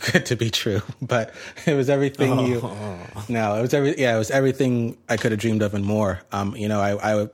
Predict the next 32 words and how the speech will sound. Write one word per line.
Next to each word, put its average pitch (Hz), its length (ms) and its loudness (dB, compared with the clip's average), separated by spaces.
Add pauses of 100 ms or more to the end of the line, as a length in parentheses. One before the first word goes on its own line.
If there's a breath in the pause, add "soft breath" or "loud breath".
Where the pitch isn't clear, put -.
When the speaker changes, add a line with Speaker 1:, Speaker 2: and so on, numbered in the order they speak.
(160)
Speaker 1:
you 143 120 -2
know, 107 80 2
I 107 40 2
tempered 117 280 0
my 110 160 0
expectations. 104 580 -4
A 101 60 -2
lot 104 120 2
of 101 60 -6
people 101 220 -4
are 98 60 -2
saying, 98 300 -4
like, 95 180 -6
"Okay, 143 280 2
but 117 140 -2
when 104 120 -4
you 104 120 -2
get 135 240 0
there, 107 260 0
the 95 140 -6
reality 101 460 0
is 95 220 -6
gonna 95 200 -8
be 98 100 -6
a 95 60 -6
little 98 160 -6
bit 90 120 -10
different." 104 380 -6 (520 loud breath)
Um, 98 440 0
but 98 300 0
it, 95 220 -4 (120)
it, 101 260 -4